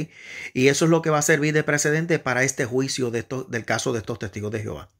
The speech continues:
El cura fue condenado a un año, sigue diciendo, el cura fue condenado a un año de prisión condicional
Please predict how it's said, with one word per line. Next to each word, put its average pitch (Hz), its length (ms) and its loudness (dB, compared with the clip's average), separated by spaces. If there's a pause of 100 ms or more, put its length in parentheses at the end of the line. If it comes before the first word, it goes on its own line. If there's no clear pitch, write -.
(600)
El 143 200 6
cura 185 260 6
fue 190 180 4
condenado 175 720 2
a 143 100 2
un 165 220 2
año, 143 240 0
sigue 127 240 0
diciendo, 123 500 -2 (380)
el 131 160 2
cura 180 220 6
fue 185 140 2
condenado 165 540 2
a 139 80 2
un 156 220 0
año 143 240 0
de 170 100 4
prisión 170 480 0
condicional 156 880 2